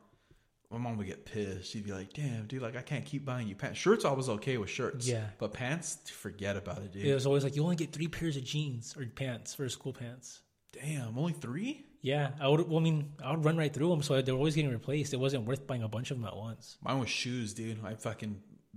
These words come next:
Speaker 1: three months, shoes were gone. Holes in 'em. Just fuck, dude. I would go to war with my shoes.
Speaker 2: Why, while you were skating or that was before?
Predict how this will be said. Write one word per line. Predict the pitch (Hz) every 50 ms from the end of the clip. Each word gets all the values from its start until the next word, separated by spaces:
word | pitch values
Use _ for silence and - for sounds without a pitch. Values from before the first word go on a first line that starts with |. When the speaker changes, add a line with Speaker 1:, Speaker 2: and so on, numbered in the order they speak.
| - - _ _ - - -
Speaker 1:
three | - 131 131 131 131
months, | 131 127 123 123 110 104 - - - - - - _ - -
shoes | - - - 123 110 107 101
were | 95 90
gone. | 92 90 104 98 101 107 101 95 90 87 - - _ _ _ _ _ _ _
Holes | - 120 117 117 117 113 113 117
in | 113 117
'em. | 117 117 120 120 120 -
Just | - 104 - -
fuck, | - - - - - 113 - -
dude. | 123 120 110 104
I | 104 113
would | 117 107
go | 98
to | -
war | 101 95 95 104 110 110 110
with | 101 92 - -
my | 101 101
shoes. | - - - 107 101
Speaker 2:
Why, | 127 139 160
while | 151 139 131 127 139 151 160
you | 160 160
were | 151 143
skating | - - 143 143 160 175 180 165
or | 139 135 131 127
that | 120 127 123
was | 127 123 113
before? | 113 - - 123 113 110 110 107